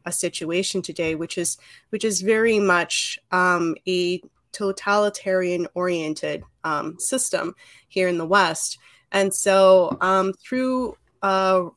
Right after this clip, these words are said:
my political writings, I started to piece together certain things. And, um, I decided to release this book largely because I did this, uh, five-part series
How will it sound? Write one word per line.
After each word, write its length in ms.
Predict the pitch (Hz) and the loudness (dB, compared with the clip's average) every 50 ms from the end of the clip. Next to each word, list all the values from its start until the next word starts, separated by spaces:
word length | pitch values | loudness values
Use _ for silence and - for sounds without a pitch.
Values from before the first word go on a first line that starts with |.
| _ | _
my 260 | - 190 190 185 180 | -10 -6 -4 -2 -4
political 640 | 180 _ - 208 214 220 226 208 - - 196 180 165 | -4 _ -8 -6 -4 -2 -2 -4 -4 -6 -6 -6 -6
writings, 640 | 165 180 180 185 208 196 190 180 170 170 170 - - - | -6 -4 -2 -2 -2 -2 -2 -2 -2 -4 -6 -8 -6 -6
I 80 | 190 | -6
started 480 | 175 - - 196 190 190 185 202 190 - | -6 -4 0 2 2 2 2 -2 -4 -4
to 580 | - - - - - 196 185 175 165 165 156 - _ | -8 -8 -8 -8 -6 -6 -6 -4 -6 -8 -10 -12 _
piece 260 | - 208 208 185 - | -8 -6 -4 -4 -4
together 640 | - 202 170 - 170 165 170 170 170 165 160 156 - | -6 -8 -6 -4 -4 -4 -2 -2 -2 -4 -4 -6 -8
certain 380 | - - - - - 165 156 151 - | -8 -10 -10 -10 -10 -10 -10 -10 -6
things. 340 | - 202 208 214 214 196 - | -2 0 0 0 0 -2 -2
And, 220 | 180 170 165 160 - - - - - - _ - | -4 -4 -4 -6 -8 -12 -20 -20 -20 -20 _ -2
um, 560 | - 175 180 180 175 175 175 170 160 - - _ _ _ _ _ _ _ - - - | 2 2 4 4 2 0 0 -2 -4 -6 -8 _ _ _ _ _ _ _ -18 -6 0
I 160 | 196 196 202 | 0 0 2
decided 480 | 196 196 - - 208 208 233 233 - - - | 0 -2 -2 0 0 0 0 0 -2 -4 -4
to 380 | - 214 202 202 196 185 170 - | -2 -2 0 0 0 -2 -4 -6
release 460 | - 175 185 185 185 196 208 202 - - | -8 -6 -6 -4 -2 -2 -2 -2 -4 0
this 220 | - 175 - - | 0 -2 -2 -2
book 580 | _ _ - 196 196 185 180 185 - - - _ - | _ _ 4 4 6 6 4 0 -4 -20 -20 _ -6
largely 760 | 185 180 185 190 190 - - - 208 196 190 175 170 - - - | 0 2 2 2 2 0 -2 -4 -2 0 0 0 -2 -4 -6 -8
because 320 | - 185 - - 180 - 180 | -10 -10 -6 -6 -6 -4 -4
I 80 | 180 | -4
did 320 | 175 - 190 190 185 170 _ | -4 0 2 2 2 0 _
this, 260 | - 175 156 - - | -2 -2 -2 -2 -4
uh, 200 | 180 - - - | -4 -4 -6 -6
five-part 580 | - - 190 170 175 - - - 190 175 - - | -4 -2 -2 -2 -2 -2 -4 -4 -4 -4 -4 -6
series 720 | - - - 190 185 185 180 180 175 175 - - - - | -8 -6 -4 -2 -2 -2 0 -2 -2 0 0 -2 -2 -4